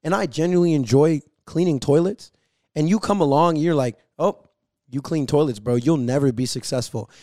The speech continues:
And I have, my family's fed. I'm happy. We enjoy ourselves. I'm just the best. I'm doing my job to the best ability. I enjoy it.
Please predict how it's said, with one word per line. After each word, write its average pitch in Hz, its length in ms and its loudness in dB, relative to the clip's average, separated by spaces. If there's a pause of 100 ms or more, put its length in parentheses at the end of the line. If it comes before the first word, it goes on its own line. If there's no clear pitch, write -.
(180)
And 160 120 0
I 196 100 2
have, 202 180 0
my 165 160 2
family's 175 520 -2
fed. 165 460 2 (240)
I'm 160 160 0
happy. 151 540 0 (280)
We 156 220 2
enjoy 151 340 4
ourselves. 147 580 2
I'm 147 320 -6
just 147 180 -6
the 139 80 -6
best. 139 400 -4 (520)
I'm 147 140 -6
doing 156 320 4
my 139 160 0
job 143 320 2
to 156 80 -6
the 123 100 -2
best 135 260 0
ability. 139 600 0 (800)
I 151 160 2
enjoy 156 380 6
it. 160 240 2